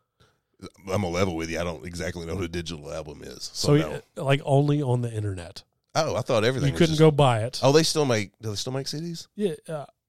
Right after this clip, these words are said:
Speaker 2: I don't,
Speaker 1: Mm-hmm.
Speaker 2: uh, I don't know.
Speaker 1: I know they make vinyl still.
Speaker 2: They, 'cause people love 'em.
Speaker 1: Yeah, hipsters.
Speaker 2: Yeah. Yeah, it's just like gentrification. They still make that. <laughs>
Speaker 1: What? So you got Crohn's <laughs> disease.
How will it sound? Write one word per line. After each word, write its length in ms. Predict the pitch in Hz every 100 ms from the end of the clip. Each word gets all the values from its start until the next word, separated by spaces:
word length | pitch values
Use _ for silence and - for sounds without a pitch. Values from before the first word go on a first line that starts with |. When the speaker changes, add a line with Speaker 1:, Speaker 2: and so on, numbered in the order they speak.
| _
Speaker 2:
I 60 | 135 123 131
don't, 140 | 156
Speaker 1:
Mm-hmm. 120 | -
Speaker 2:
uh, 20 | 156
I 260 | 151 147 143
don't 180 | 135 -
know. 60 | 71
Speaker 1:
I 40 |
know 100 | 110
they 80 | 104
make 200 | 90 76 78 -
vinyl 360 | 85 82 82 69
still. 240 | - -
Speaker 2:
They, 120 | 127 117
'cause 220 | - 98
people 300 | 107 95 90
love 180 | 95 95
'em. 140 | 92 -
Speaker 1:
Yeah, 220 | 82 69 67 _ -
hipsters. 480 | 65 - - - -
Speaker 2:
Yeah. 160 | 107 - _ _ _ _ _ _
Yeah, 100 | 156
it's 160 | 98 107
just 220 | 120 110
like 140 | 135 107 98 -
gentrification. 760 | 110 98 - - 101 92 104 - _ _
They 80 | -
still 280 | 104 104 131
make 260 | 127 - -
that. 280 | 143 117 -
<laughs> 680 | - _ _ _ _ _ -
Speaker 1:
What? 540 | 151 _ - - - _ _ _ _ _ _ - - - - - - - - -
So 160 | -
you 160 | 165 170
got 260 | 165 156 139
Crohn's 400 | 160 147 165 123
<laughs> 20 |
disease. 680 | 120 - - - - 160